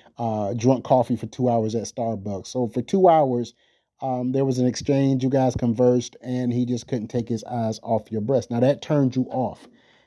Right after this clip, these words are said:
and you wanted to know, are you overreacting? You said your girlfriend said, said that, you know,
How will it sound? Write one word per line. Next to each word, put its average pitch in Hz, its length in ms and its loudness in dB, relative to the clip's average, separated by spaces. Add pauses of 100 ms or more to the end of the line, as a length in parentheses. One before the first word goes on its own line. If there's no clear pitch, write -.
(120)
and 123 240 2
you 151 80 4
wanted 143 300 2
to 135 80 0
know, 127 180 4
are 120 160 2
you 120 240 0
overreacting? 117 800 -2
You 117 80 0
said 123 240 0
your 117 100 2
girlfriend 120 580 2
said, 120 360 -2 (420)
said 127 300 4
that, 120 260 0
you 123 140 -2
know, 113 320 -6